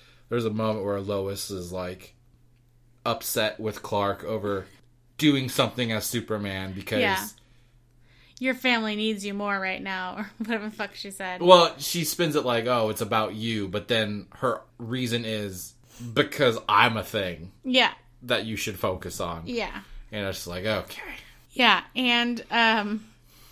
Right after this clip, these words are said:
Speaker 2: the kids are very, like, they're stereotypical, like, they're twin brothers, they couldn't be more opposite. It's just like, come on. Did you even have, there, it doesn't, I don't see much creativity in,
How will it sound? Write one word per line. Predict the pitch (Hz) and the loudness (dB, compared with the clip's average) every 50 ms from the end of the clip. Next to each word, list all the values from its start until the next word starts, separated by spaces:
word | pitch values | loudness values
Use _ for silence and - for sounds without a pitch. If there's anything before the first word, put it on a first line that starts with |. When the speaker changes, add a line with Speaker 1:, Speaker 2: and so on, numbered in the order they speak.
| - | -12
Speaker 2:
the | 247 208 226 226 | -6 -4 -2 -2
kids | 220 - 269 247 262 277 254 247 247 | 0 2 2 2 2 2 0 -2 0
are | 226 240 233 | 0 0 0
very, | 220 226 220 214 214 214 214 214 | 0 0 0 0 0 0 0 -2
like, | 202 208 190 180 190 196 - - _ - - _ _ _ | -2 -2 -2 -4 -4 -6 -8 -16 _ -20 -20 _ _ _
they're | - 202 190 185 | -8 -6 -6 -4
stereotypical, | 185 - - - - 220 208 196 180 185 185 - 220 190 196 196 202 202 185 180 180 185 | -4 -6 -6 -2 -2 0 0 2 0 0 0 -2 -4 -6 -6 -4 -2 0 0 0 0 0
like, | 190 160 139 - - - - | 0 0 -2 -2 -4 -8 -6
they're | 226 208 190 190 | -4 -2 -2 -2
twin | 196 - 269 254 247 233 | -4 -2 -2 0 0 4
brothers, | 226 214 202 202 196 196 190 196 - | 4 4 4 2 0 -2 -2 -6 -6
they | - 208 | -6 -6
couldn't | 202 - 247 226 220 202 | -4 -2 -2 -2 -2 -2
be | 220 214 | -4 -2
more | 214 208 208 185 | 0 0 0 2
opposite. | 170 180 180 - 196 - - 190 185 170 165 170 - - - - | 2 0 0 -2 -6 -8 -6 -6 -4 -4 -4 -6 -8 -12 -12 -10
It's | 196 196 196 - - | -10 -8 -8 -8 -8
just | - 208 202 - 196 | -8 -8 -6 -4 -4
like, | 180 160 - - - - - - - | -4 -4 -4 -8 -12 -16 -20 -20 -20
come | - - 240 202 - | -12 -10 -8 -8 -8
on. | - - - 202 196 - _ | -10 -12 -14 -16 -18 -14 _
Did | 226 226 214 | -10 -8 -6
you | 214 220 220 220 | -4 -4 -4 -4
even | 226 240 226 226 233 226 226 226 | -4 -4 -4 -4 -4 -4 -4 -4
have, | 214 196 185 - - - | -4 -4 -6 -6 -4 -4
there, | 220 226 - - | -4 -4 -2 -2
it | 233 226 | 0 2
doesn't, | 254 254 254 240 240 - - - - - - - - - - | 4 2 2 2 -2 -6 -6 -12 -20 -20 -20 -20 -14 -4 -2
I | 208 226 | 0 0
don't | 220 226 226 - 226 220 | 2 0 0 -2 -4 -6
see | - 226 208 | -4 -4 -4
much | 196 190 170 - - - - - | -2 -4 -4 -6 -8 -14 -12 -10
creativity | - 196 185 190 - 196 175 175 175 165 151 165 190 196 220 - _ - | -8 -8 -8 -6 -6 -8 -6 -6 -6 -6 -8 -8 -10 -12 -16 -20 _ -12
in, | 196 202 202 196 185 185 185 | -10 -8 -8 -8 -8 -10 -14